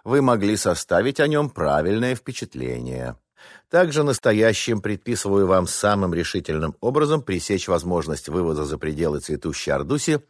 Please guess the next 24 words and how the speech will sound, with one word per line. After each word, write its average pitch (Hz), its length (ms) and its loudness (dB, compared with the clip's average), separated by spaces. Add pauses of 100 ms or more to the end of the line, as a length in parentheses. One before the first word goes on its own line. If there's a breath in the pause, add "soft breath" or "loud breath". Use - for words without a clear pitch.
наперстного 90 600 -2
креста - 380 -2
великомученика 113 800 -2
Сысоя. 64 580 -4 (1120 soft breath)
Сим 151 280 0
дозволяется 120 680 6
вам 120 220 2
использовать 107 760 0
для 98 240 6
того 92 300 4
любые 110 440 2
потребные 95 600 0
методы. 69 500 -4 (120)
Минфа 85 580 -2
Ауянцев 78 600 -4
Сю". - 320 -12 (480)
"Это 71 260 -6
он 98 120 0
молодец, 101 640 0
это 73 200 -4
он 107 140 0
правильно", 113 600 4
подумал 73 400 -2
Бак. 65 400 -4